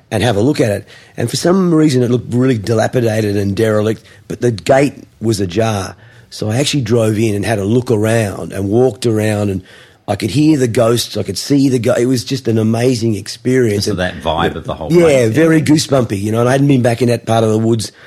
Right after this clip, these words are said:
Speaker 1: for years and years and years. Anyway, so I went to the conference, and four days later, I drive back past the drive-in and it's gone.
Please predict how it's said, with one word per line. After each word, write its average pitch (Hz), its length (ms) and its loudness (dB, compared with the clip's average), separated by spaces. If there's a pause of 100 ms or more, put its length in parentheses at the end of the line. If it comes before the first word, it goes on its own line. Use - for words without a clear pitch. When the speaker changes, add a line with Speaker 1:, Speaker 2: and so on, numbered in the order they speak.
(220)
Speaker 1:
for - 100 -4
years 131 460 4
and 120 100 4
years 117 180 2
and 101 120 0
years. 101 320 -4 (380)
Anyway, 120 200 2
so 120 100 2
I 127 40 6
went 180 120 4
to 180 60 4
the - 80 4
conference, 104 480 0
and 101 100 -4
four 143 240 4
days 117 260 2
later, 110 520 0 (280)
I 113 120 -2
drive 113 360 0
back 143 300 0
past 104 280 -2
the - 60 -8
drive-in 98 480 0 (200)
and 101 120 -6
it's 87 140 -6
gone. 85 340 -8